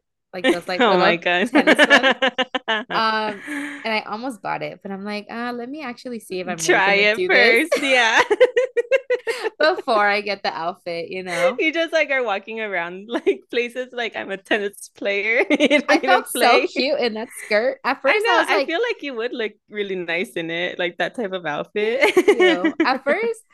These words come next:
Speaker 1: 'cause I went with Sadie, and I was just like, "I don't know. I don't really like it."
Speaker 2: Yeah.
Speaker 1: But then I was wearing, like, uh, I was wearing this, like, sweater and then, like, the skirt. So she's like, "Oh, it's 'cause you're wearing that."
Speaker 2: Yeah.
Speaker 1: And then I was like, "Oh, okay." So then I took it off 'cause I had another shirt under.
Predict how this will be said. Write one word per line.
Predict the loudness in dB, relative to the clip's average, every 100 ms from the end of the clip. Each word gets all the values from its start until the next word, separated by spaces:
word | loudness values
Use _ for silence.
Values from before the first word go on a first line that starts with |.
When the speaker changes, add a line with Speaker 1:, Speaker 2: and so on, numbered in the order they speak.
| _ _ -6
Speaker 1:
'cause | -4
I |
went | -4 -8
with | -8
Sadie, | -8 -6 -6 -6 -6
and | -8
I | -6
was | -8 -10
just | -12
like, | -10
"I | -8
don't | -10
know. | -6 -4
I | -4
don't | -6
really | -6 -6
like | -4 -6 -6
it." | -8 -8 -10 _ _ _ -8
Speaker 2:
Yeah. | -4 -4 -2
Speaker 1:
But | 0
then | 0
I | 2 0
was | 0 -4
wearing, | -6 -8 -10 -8
like, | -8 -6 -4
uh, | -4 -2
I | -4
was | -2
wearing | -4 -2
this, | -4 -4 -4
like, | -6 -6 _ _ _
sweater | -20 -6 -4 -2 -6 -12 _ _ _
and | -8
then, | -6
like, | -8 -8
the | -20
skirt. | -8 -4 -4 -6
So | -10
she's | -10 -10
like, | -10 -8
"Oh, | -6 -6
it's | -10
'cause | -14 -10
you're | -8
wearing | -6 -6 -8 -10
that." | -10 -8 -10 _ _ _ _
Speaker 2:
Yeah. | -4 -4 -6 -12 -14 -14
Speaker 1:
And | -10
then | -10 -8
I | -10
was | -12
like, | -14 -14
"Oh, | -16
okay." | -14 -14 -10
So | -10
then | -10
I |
took | -10 -10
it | -6
off | -6 -6
'cause | -10
I | -8
had | -8
another | -8 -12 -12
shirt | -12 -10 -10
under. | -10 -8 -10 -10